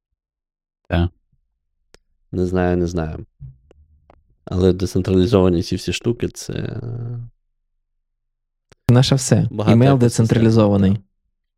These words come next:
Speaker 2: Багато,
Speaker 3: Гід
Speaker 2: багато екосистем.
Speaker 3: децентралізований.
Speaker 2: До речі, я там за, за надобністю трошечки, е, занурююсь в усю всю Decentralized Web три штуку. А, і я от вам скажу:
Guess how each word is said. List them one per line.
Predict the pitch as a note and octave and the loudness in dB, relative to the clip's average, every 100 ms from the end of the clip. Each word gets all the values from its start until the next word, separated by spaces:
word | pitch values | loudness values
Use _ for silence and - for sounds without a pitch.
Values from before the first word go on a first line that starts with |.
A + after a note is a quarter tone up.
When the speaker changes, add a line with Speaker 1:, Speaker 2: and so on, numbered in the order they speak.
| _ _ _ _ _ _ _ _ | _ _ _ _ _ _ _ _
Speaker 2:
Багато, | B2+ A#2+ A#2+ A2+ | -16 -12 -2 4
Speaker 3:
Гід | |
Speaker 2:
багато | C3 D3+ - | 6 4 4
екосистем. | B2 | 4
Speaker 3:
децентралізований. | B2 A#2+ B2 A#2+ A#2+ B2 A2+ G2+ G2+ | 4 4 4 4 4 4 4 4 4
Speaker 2:
До | A2+ | 2
речі, | F#2 F#2+ - _ _ _ _ | 0 -8 -14 _ _ _ _
я | - G2+ G2+ | -2 0 0
там | G#2+ F#2+ F#2 F2+ F2 E2 E2 F#2 | -2 -2 -4 -6 -8 -12 -14 -14
за, | G#2+ F#2 F#2 | -6 -6 -4
за | G#2 | -2
надобністю | G#2 G#2 F#2+ F#2+ F#2 - | 0 0 0 -6 -6 -6
трошечки, | F#2 F#2+ - F#2 - - F2+ | -6 -6 -4 -6 -6 -2 0
е, | F2 E2+ E2 E2+ D#2+ E2 E2 D#2 - | 0 0 -2 -4 -6 -8 -10 -12 -14
занурююсь | - G2+ A2 D3 A2 F#2 - | -10 -4 0 2 2 0 -2
в | |
усю | F2+ F2+ | -8 -6
всю | F2+ - F2+ | -8 -4 -4
Decentralized | F2+ - F#2 F#2 F2 F2 - F2+ | -4 -6 -4 -2 0 0 -2 -2
Web | F2+ E2+ - - _ _ _ | 0 -2 -8 -20 _ _ _
три | - F#2 F2 F2+ - | -2 0 0 -2 -10
штуку. | - - - F2+ D#2+ - - - - - | -8 -6 -2 -4 -4 -12 -20 -16 -16 -12
А, | - F2 F2 C2 - | -4 -2 -2 -4 -4
і | F#2+ F#2 F#2 F2+ F2 E2+ - - - | -2 0 2 2 2 0 -4 -12 -10
я | F#2+ G2 | -2 0
от | F#2+ | 0
вам | G2 | -2
скажу: | - G2 F#2+ G2 F#2 | -2 -4 0 2 0